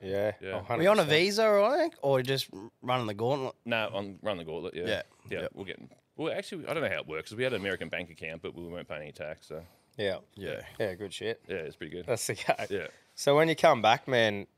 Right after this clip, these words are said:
Speaker 1: like, did you have someone that you sort of could lean on to help you get into the industry, like find the digger and stuff like that, and then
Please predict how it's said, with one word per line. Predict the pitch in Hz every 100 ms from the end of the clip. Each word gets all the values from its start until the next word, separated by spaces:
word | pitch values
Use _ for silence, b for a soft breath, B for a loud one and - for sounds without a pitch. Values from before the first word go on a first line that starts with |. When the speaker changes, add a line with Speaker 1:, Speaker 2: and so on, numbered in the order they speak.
| -
Speaker 1:
like, | 117 110 -
did | 120
you | 110
have | 123 131
someone | - 131 127 117
that | -
you | 113
sort | 113 - 113
of | 104
could | 101
lean | 104 107 107
on | 104 101
to |
help | 92 104 -
you | 101
get | 104 104
into | 107 113
the | 110 110
industry, | 110 113 120 135
like | 123 -
find | - 110 113
the | 107
digger | 101 107 110
and | 101
stuff | - 104 101
like | 101 95
that, | 104 104
and | - 101
then | 107 104 98